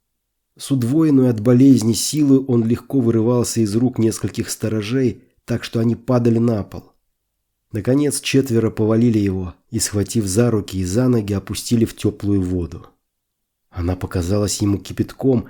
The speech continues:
и в безумной голове мелькнула бессвязная отрывочная мысль об испытании кипятком и калёным железом.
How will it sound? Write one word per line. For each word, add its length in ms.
и 80
в 80
безумной 480
голове 340
мелькнула 500
бессвязная 640
отрывочная 600
мысль 420
об 220
испытании 540
кипятком 540
и 140
калёным 420
железом. 580